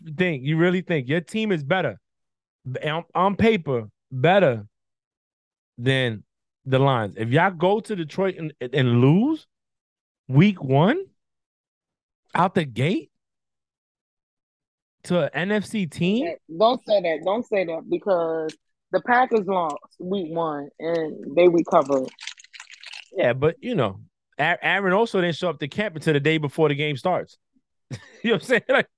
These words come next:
Speaker 1: Aaron, Aaron was making commercials and podcasts and then shows up, "I'm ready to play." And then lo-, I think he loses on purpose to say, "Hey, listen, relax. We're gonna win."
Speaker 2: I, I swear to God, I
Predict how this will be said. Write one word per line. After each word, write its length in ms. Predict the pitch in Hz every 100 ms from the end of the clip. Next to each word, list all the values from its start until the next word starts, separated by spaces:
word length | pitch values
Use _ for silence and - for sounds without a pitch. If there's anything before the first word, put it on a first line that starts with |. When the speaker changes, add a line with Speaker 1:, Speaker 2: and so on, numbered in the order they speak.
| - 277 233 160
Speaker 1:
Aaron, 260 | 196 214 208
Aaron 160 | 214
was 80 | 214
making 180 | 202 190
commercials 500 | 180 185 226 - 135
and 120 | 135
podcasts 580 | - 196 208 151 123 110
and 160 | 135 135
then 140 | 139
shows 280 | - 170 156
up, 200 | 170 131
"I'm 200 | 131 135
ready 120 | 139
to 80 | 127
play." 320 | 127 123 92 - _ _ _ -
And 100 | 160
then 160 | 175 165
lo-, 160 | 220 240
I 80 | 190
think 200 | 202 170
he 120 | 214
loses 220 | 214 165
on 160 | 165 139
purpose 340 | 196 226 160
to 80 | 147
say, 280 | 143 165 156
"Hey, 40 |
listen, 300 | 160 156 139
relax. 400 | 127 139 135 98
We're 80 | 127
gonna 180 | 135 127
win." 220 | 131 82 - _ _ _ _ _ _ _ _ -
Speaker 2:
I, 300 | 269 262 269
I 40 | 302
swear 240 | 254 277
to 80 | 269
God, 460 | 220 240 226 185
I 100 | 156